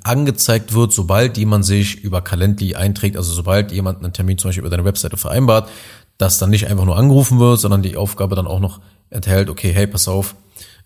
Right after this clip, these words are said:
äh, prüf bitte, ob das Ganze richtig ist. Ja, sind, ist, ist der, ist dieser Interessent richtig im C R M eingetragen? Ist es ein, sind es Fake-Daten oder nicht Fake-Daten? Und gleichzeitig bekommt natürlich dein Vertriebsteam eine Push-Benachrichtigung in Slack meistens, so wie eine, eine neue Aufgabe,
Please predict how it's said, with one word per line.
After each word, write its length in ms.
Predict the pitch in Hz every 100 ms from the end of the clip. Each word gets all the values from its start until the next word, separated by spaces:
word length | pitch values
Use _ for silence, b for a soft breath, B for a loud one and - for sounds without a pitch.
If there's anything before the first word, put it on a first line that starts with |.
| -
äh, 200 | 90 92
prüf 300 | - 123 -
bitte, 240 | 107 -
ob 80 | 101
das 160 | 92
Ganze 480 | - 92 - 90 90
richtig 320 | 98 95 -
ist. 380 | - - - _ _ _ -
Ja, 220 | 92 90
sind, 360 | - 98 92 - _ _ -
ist, 260 | 107 -
ist 180 | 101 -
der, 200 | 98 90
ist 220 | - -
dieser 140 | 98 90
Interessent 360 | 92 92 95
richtig 220 | 90 90 -
im 80 |
C 140 | 87 90
R 80 | 85
M 60 |
eingetragen? 520 | - 113 104 98 98 98 B B B
Ist 100 | 98
es 100 | 87
ein, 180 | 90 71
sind 100 | 90
es 120 | 87
Fake-Daten 420 | - 107 104 90 82
oder 80 |
nicht 160 | 95 92
Fake-Daten? 420 | 92 90 - - _ b b b b b b b
Und 120 | 95
gleichzeitig 460 | 92 107 - 120 -
bekommt 280 | 101 107 -
natürlich 520 | - 92 85 - _ b b b b _ -
dein 200 | 87 85
Vertriebsteam 460 | 95 160 156 131
eine 80 | 107
Push-Benachrichtigung 880 | 101 120 - 92 87 87 90 87 90
in 100 | 92
Slack 300 | - 101 98
meistens, 540 | 92 82 - 87 - -
so 140 | 165
wie 60 | 165
eine, 100 | 110
eine 320 | 101 101 101
neue 200 | 92 85
Aufgabe, 520 | 107 - 104 98 95